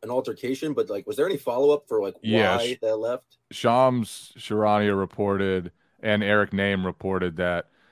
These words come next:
Speaker 2: there was, like, a, a thing at practice where <laughs> Adrian Griffin called for a coaches meeting after a huddle, and instead Terry Stotts, like, went and was talking to some of the players and, like, kinda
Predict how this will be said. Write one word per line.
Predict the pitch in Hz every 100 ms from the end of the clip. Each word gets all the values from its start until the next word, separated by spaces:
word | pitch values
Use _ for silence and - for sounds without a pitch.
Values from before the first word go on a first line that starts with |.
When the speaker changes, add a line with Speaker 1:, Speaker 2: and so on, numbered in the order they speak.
| _ _ -
Speaker 2:
there | 104
was, | 101 90
like, | 95 90
a, | 90 85 80 78 76 _ _ _ _ _ -
a | 92
thing | - 113 110 104
at | 87 -
practice | 90 98 - 127 117 - -
where | 101 98 98 95 92 90 85 - _ _ -
<laughs> | - - 139 - - - _ -
Adrian | 110 110 117 110 92
Griffin | 104 107 113 110 107 - _ _ _ _ -
called | 107 98 107
for | - 98
a | 87
coaches | - 107 135 131
meeting | 143 156 156 143
after | 110 117 - 120 107
a | 90
huddle, | 98 113 151 156 _ _ _ _ _
and | 107 104 104 101 101 95 95 _ _ _ -
instead | 110 101 - 104 98 117 101
Terry | 113 101 101
Stotts, | - 90 95 107 -
like, | 92 85
went | 87 92 104 -
and | 95 90 87 87
was | 90 85
talking | - 90 107 92
to |
some | - 90
of | 87
the | -
players | 85 95 95 87
and, | 85
like, | 80 78
kinda | 92 92 87 80